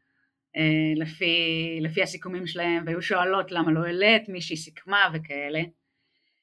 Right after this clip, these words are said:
אה, אז זה שיתוף ידע, זה מיתוג אישי. אה, אחת האג'נדות של הקהילה זה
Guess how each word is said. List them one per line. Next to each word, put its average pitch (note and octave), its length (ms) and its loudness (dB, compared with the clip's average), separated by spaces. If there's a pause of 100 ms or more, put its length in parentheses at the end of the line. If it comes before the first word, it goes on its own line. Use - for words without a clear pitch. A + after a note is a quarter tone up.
(240)
אה, D3+ 360 4
אז E3+ 140 -4
זה F3 80 -2
שיתוף A#3 440 0
ידע, E3+ 300 4 (640)
זה F#3+ 180 -2
מיתוג G3+ 300 4
אישי. F#3+ 380 0 (1400)
אה, E3+ 440 0 (680)
אחת G#3 260 2
האג'נדות G#3 400 2
של G3 140 -2
הקהילה F3+ 400 0
זה E3+ 140 -4